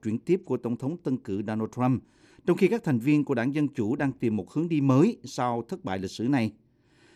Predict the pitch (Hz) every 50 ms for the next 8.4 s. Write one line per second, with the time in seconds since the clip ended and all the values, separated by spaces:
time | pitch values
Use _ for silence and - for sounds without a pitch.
0 | _ _ _ - - 160 143 135 175 170 160 156 147 135 - 160 143 131 - 151
1 | 151 147 143 139 131 - - 123 156 - - - 175 151 113 110 - - 151 135
2 | 117 104 101 120 135 135 135 135 123 107 101 107 127 139 139 123 101 110 101 92
3 | - 110 101 - - 107 101 92 - - - 139 - - - 180 220 - - 156
4 | 135 127 135 135 127 113 - - 131 110 98 95 95 92 95 - 127 123 117 123
5 | - 143 135 131 - - _ _ _ _ - 131 120 - - 104 104 - 185 175
6 | - 117 104 98 98 95 92 113 170 202 - _ _ _ _ _ _ _ _ -
7 | 139 143 - 180 185 156 127 110 123 135 123 110 120 110 101 95 120 139 131 104
8 | - - - 104 95 104 101 101